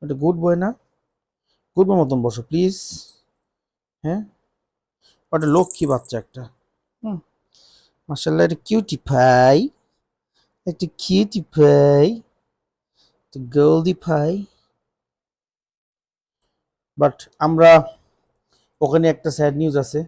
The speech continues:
এটা হয়তো আপনারা দুইটা ভ্লগ বা দুই একদিনের মধ্যে জানবেন। তো এই বিষয়ে আমি এখন কিছু বলবো না,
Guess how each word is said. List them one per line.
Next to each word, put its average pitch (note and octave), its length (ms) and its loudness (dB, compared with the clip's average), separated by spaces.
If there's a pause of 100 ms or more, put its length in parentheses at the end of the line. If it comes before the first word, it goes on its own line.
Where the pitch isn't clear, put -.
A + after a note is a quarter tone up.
(220)
এটা C3+ 200 -6
হয়তো B2+ 200 -4 (100)
আপনারা C3 340 -2
দুইটা C3 320 -4
ভ্লগ B2+ 240 0 (560)
বা C3+ 60 -8 (100)
দুই C3+ 160 -2
একদিনের C3+ 300 -4
মধ্যে C3 220 -4
জানবেন। C3 320 -4 (640)
তো C3+ 80 -8
এই C3+ 120 0
বিষয়ে C3+ 340 -4
আমি C3+ 140 -4
এখন C3+ 180 -4
কিছু B2 140 -8 (100)
বলবো C#3 260 -2
না, B2+ 60 -4